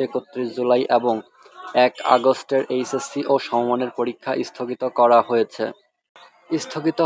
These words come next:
হওয়া সব পরীক্ষা এগারো আগস্টের পর অনুষ্ঠিত হবে। কোটা সংস্কার আন্দোলন চলাকালে উদ্ভূত পরিস্থিতিতে এর আগে দুই দফায় এইচএসসি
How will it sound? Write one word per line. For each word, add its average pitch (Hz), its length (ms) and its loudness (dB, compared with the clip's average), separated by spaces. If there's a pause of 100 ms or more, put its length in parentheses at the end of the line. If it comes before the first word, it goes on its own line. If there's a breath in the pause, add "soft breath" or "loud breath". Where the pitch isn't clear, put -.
হওয়া 135 220 8 (120)
সব 131 180 6 (140)
পরীক্ষা 127 420 -2 (120)
এগারো 127 260 6 (120)
আগস্টের 127 420 0 (100)
পর 123 140 4 (140)
অনুষ্ঠিত 123 400 -6 (160)
হবে। 107 240 4 (520)
কোটা 135 280 0
সংস্কার 135 560 -4 (160)
আন্দোলন 131 440 2
চলাকালে 123 520 4 (100)
উদ্ভূত 120 380 -6 (140)
পরিস্থিতিতে 127 640 -2 (140)
এর 123 180 2 (220)
আগে 127 180 0 (120)
দুই 123 120 0 (100)
দফায় 127 380 -2
এইচএসসি 120 460 -8